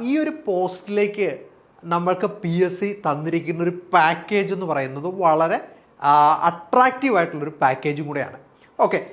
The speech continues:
ഇതിൻ്റെ ഒരു scale of pay നോക്കിയേ, അൻപതിനായിരത്തി ഇരുന്നൂറാണ് നമ്മുടെ, ആ,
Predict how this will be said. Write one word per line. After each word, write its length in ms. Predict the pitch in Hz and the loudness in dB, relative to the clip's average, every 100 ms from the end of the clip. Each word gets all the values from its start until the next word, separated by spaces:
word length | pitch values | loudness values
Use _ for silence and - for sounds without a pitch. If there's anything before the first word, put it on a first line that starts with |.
| - - | -20 -10
ഇതിൻ്റെ 180 | 262 262 | 2 2
ഒരു 80 | 262 | 2
scale 480 | - 214 214 240 247 | 0 2 4 4 2
of 140 | 247 | 4
pay 80 | 233 | 2
നോക്കിയേ, 460 | 196 165 165 175 175 - _ - | 2 0 0 -4 -4 -16 _ -8
അൻപതിനായിരത്തി 1200 | 147 165 156 175 175 165 160 160 165 165 226 220 - _ 156 | -8 -6 0 0 0 -2 -2 -2 -4 -6 -12 -12 -20 _ -10
ഇരുന്നൂറാണ് 640 | 156 165 170 202 151 139 147 | -6 -2 0 2 2 2 -2
നമ്മുടെ, 400 | 131 135 208 - - _ - | -6 -2 -4 -4 -20 _ -6
ആ, 120 | - | 2